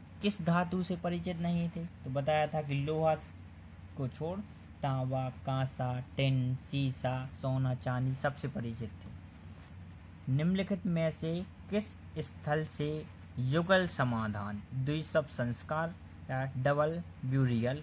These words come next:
का प्रमाण मिला है? डबल ब्यूरियल मतलब कि जहाँ पर एक साथ दो लोगों को, दो लोगों के शव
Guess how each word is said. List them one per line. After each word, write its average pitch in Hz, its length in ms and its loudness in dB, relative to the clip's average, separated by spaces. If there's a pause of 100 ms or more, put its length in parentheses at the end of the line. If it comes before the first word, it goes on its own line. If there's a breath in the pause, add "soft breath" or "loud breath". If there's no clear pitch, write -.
का 131 120 0
प्रमाण 117 380 -2
मिला 110 220 -2
है? 110 200 -6
डबल 147 260 2
ब्यूरियल 160 580 0
मतलब 147 380 -4 (140)
कि 165 140 -6 (540)
जहाँ 147 300 2
पर 156 260 6 (120)
एक 160 180 -2
साथ 147 240 2 (100)
दो 147 200 2
लोगों 135 360 4
को, 170 200 -8 (300)
दो 147 180 0
लोगों 139 320 2
के 139 160 -4
शव 127 220 2